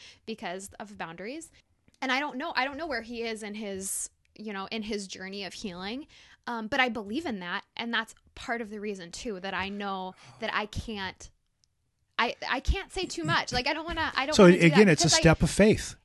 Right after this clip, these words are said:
Speaker 2: right?
Speaker 1: because I want to also protect his reputation.
Speaker 2: Yeah.
Speaker 1: And I wanna believe that God is, continues
Speaker 2: That's so
Speaker 1: to reach
Speaker 2: good.
Speaker 1: after his heart, continues to go after him. And I, and again, I don't wanna make assumptions
Speaker 2: Well,
Speaker 1: of where
Speaker 2: and let
Speaker 1: he
Speaker 2: me,
Speaker 1: is right
Speaker 2: let, and,
Speaker 1: now.
Speaker 2: and let me,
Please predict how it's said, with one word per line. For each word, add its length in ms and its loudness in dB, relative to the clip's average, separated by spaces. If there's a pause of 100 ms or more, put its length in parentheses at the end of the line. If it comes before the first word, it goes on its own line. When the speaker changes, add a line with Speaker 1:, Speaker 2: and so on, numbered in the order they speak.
(140)
Speaker 2:
right? 120 -4
Speaker 1:
because 200 4
I 120 2
want 260 -6
to 120 -12 (120)
also 260 -2
protect 420 -8
his 160 -8
reputation. 840 -10
Speaker 2:
Yeah. 280 -6 (280)
Speaker 1:
And 160 -4
I 80 -2
wanna 260 -4
believe 440 -8
that 140 -16
God 220 -6
is, 220 -10 (720)
continues 640 -2 (180)
Speaker 2:
That's 100 -4
so 60 -8
Speaker 1:
to 80 -6
reach 140 0
Speaker 2:
good. 20 -10
Speaker 1:
after 340 -10
his 220 -14
heart, 300 -10 (260)
continues 540 -6
to 100 -14
go 160 -8
after 300 -10
him. 260 -18
And 100 -10
I, 220 -6
and 140 -2
again, 300 -2
I 120 -6
don't 100 -6
wanna 140 -10
make 180 -12
assumptions 440 -12
Speaker 2:
Well, 200 12
Speaker 1:
of 40 4
where 100 0
Speaker 2:
and 80 8
let 140 12
Speaker 1:
he 60 8
Speaker 2:
me, 20 -2
Speaker 1:
is 100 -2
right 100 4
Speaker 2:
let, 160 4
and, 160 4
Speaker 1:
now. 100 0
Speaker 2:
and 140 2
let 100 4
me, 200 2